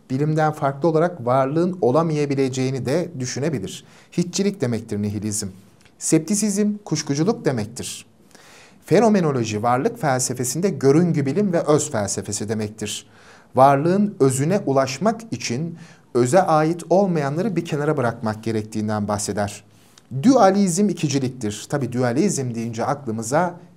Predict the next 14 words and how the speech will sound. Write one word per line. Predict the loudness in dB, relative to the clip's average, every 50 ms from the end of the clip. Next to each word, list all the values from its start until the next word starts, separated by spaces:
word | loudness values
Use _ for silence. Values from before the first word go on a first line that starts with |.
| _ -10
Descartes | -4 -2 -2 -2 0 -2 -4 -4 -6
gelir. | -6 -4 -2 -2 -4 -4 -6 -12 -16 -18 -20 -20 -20 -20 -20 _ _
O | 4 4 6 6
varlığı | 6 6 6 4 2 2 2 2 2 0 -2 -4 -10 -18 -10 -2
ruh | 0 0 0 2 2
ve | 0 2 2
bedenle | 0 0 0 -2 -2 -2 -4 -6 -8 -10 -10 -10
açıklar. | -8 -8 -8 -8 -4 -2 0 2 2 0 0 -4
Bu | -4
yüzden | -4 -4 -4 -2 -2 -2 -2 -4 -6 -8 -12
ikici | -14 -6 -6 -4 -2 -2 -2
bir | -2 -4 -4 -2
görüşe | -2 -2 -2 -2 -4 -4 -4
sahiptir. | 0 0 0 0 -2 -6 -2 2 2 2 2 0 -6 -12